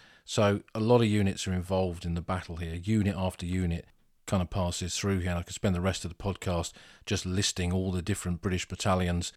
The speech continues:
that were part of the different engagements in this area, this wider area of the Schwaben. Amongst those home counties regiments that were here, Royal Sussex were the South Downs battalions, eleventh, twelfth and Thirteenth Royal Sussex,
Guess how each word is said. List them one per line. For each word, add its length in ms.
that 100
were 120
part 340
of 160
the 140
different 500
engagements 800
in 140
this 220
area, 320
this 180
wider 400
area 280
of 80
the 80
Schwaben. 500
Amongst 400
those 440
home 220
counties 680
regiments 540
that 80
were 140
here, 280
Royal 200
Sussex 580
were 80
the 80
South 400
Downs 400
battalions, 480
eleventh, 420
twelfth 380
and 100
Thirteenth 640
Royal 180
Sussex, 480